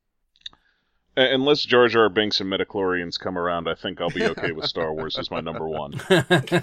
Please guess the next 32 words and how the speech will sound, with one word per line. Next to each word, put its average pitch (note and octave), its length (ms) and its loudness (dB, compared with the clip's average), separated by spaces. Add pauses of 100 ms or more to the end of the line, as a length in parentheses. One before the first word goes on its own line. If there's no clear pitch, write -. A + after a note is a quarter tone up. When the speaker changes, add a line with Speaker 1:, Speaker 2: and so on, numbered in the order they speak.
(340)
Speaker 1:
Unless A2+ 280 4
they C3+ 100 8
make B2+ 220 8
a A#2 80 4
comeback F#2+ 560 2
in F#2 100 -8
some F2 260 -6
way, E2 320 -2
uh, E2+ 180 0
I F2 140 0
think F2+ 200 -8
I'll F2+ 100 -2
be E2+ 200 -6
okay. D#2+ 400 -6 (180)
And, F2+ 100 -8 (180)
and F#2 100 -4
I F#2 80 0
don't F#2 140 -4
think F2+ 180 -10
Guardians E2 440 -6
is D#2 120 -18
getting D#2+ 220 -8
pushed - 280 -10
off D#2 160 -10
of D#2+ 80 -16
number D2+ 240 -14
two. D2+ 240 -12
I D#2 60 -12
feel F2+ 180 -8
solid D#2+ 420 -6
on D2+ 140 -10
my D2+ 140 -14